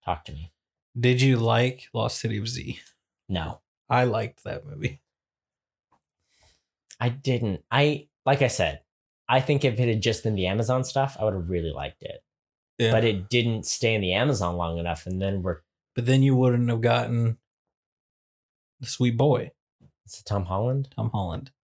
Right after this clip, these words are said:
Speaker 2: Plays Charlie
Speaker 1: Tom,
Speaker 2: Hunnam's son.
Speaker 1: Tom Holland with a little mustache.
Speaker 2: Yeah.
Speaker 1: A little, a little man mustache.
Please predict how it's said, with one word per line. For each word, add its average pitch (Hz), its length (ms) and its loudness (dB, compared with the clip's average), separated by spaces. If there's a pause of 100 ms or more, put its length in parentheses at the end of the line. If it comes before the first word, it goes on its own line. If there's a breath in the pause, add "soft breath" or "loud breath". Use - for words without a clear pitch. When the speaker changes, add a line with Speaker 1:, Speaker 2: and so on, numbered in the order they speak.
(1200)
Speaker 2:
Plays 110 260 2
Charlie 113 360 0
Speaker 1:
Tom, 107 160 2
Speaker 2:
Hunnam's 113 380 2
son. 104 460 -2
Speaker 1:
Tom 127 260 -4
Holland 131 360 0
with 110 140 -6
a - 20 -4
little 117 180 -2
mustache. - 1000 -8
Speaker 2:
Yeah. 110 300 -2
Speaker 1:
A - 20 -2
little, 117 360 -2
a 123 60 -6
little 117 220 0
man 110 240 -2
mustache. - 800 -10